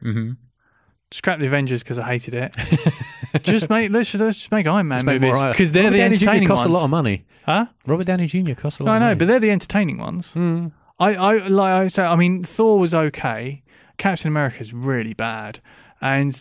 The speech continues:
Speaker 2: uh, Avengers I really hated, and it was just, uh, I, I just, the Iron Man ones are the ones that are entertaining. They're like, if I could do without the Spider-Mans and the, the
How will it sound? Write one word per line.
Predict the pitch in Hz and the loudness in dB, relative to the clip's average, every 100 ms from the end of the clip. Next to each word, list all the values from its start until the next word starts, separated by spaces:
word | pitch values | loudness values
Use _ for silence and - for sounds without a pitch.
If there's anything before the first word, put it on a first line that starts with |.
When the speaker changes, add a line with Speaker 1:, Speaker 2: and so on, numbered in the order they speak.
| - | -10
Speaker 2:
uh, | 135 135 131 123 - | -4 0 0 -2 -4
Avengers | 135 135 160 127 120 | -6 -2 -2 -2 -6
I | |
really | 120 135 131 | -4 -2 -2
hated, | 120 143 135 123 | 0 -2 -2 -6
and | 113 135 | -4 -4
it | |
was | 131 | -4
just, | - 143 - - | -4 -6 -6 -14
uh, | 131 - - 214 _ | -16 -16 -20 -20 _
I, | 269 175 160 | -18 -14 -6
I | 160 175 | -4 -4
just, | - - - | -4 -12 -2
the | 170 | 0
Iron | 185 170 | 0 -2
Man | 131 | -4
ones | 131 127 135 | -4 -4 -4
are | |
the | 127 | 0
ones | 135 131 | 0 0
that | 131 | -2
are | |
entertaining. | 127 - 147 131 127 | -4 -4 -2 -2 -2
They're | 147 170 - | 0 0 0
like, | 143 143 | -2 -2
if | 147 - - - - - | -4 -8 -18 -20 -18 -2
I | 170 | -2
could | - 156 | 0 2
do | 165 | 4
without | 165 147 151 147 - - - | 4 4 2 -2 -8 -20 -18
the | |
Spider-Mans | - - 131 123 123 120 120 120 | -16 -4 -2 0 -2 -2 -2 -4
and | 120 | -6
the, | 120 117 _ _ _ - | -6 -8 _ _ _ -10
the | 160 | -8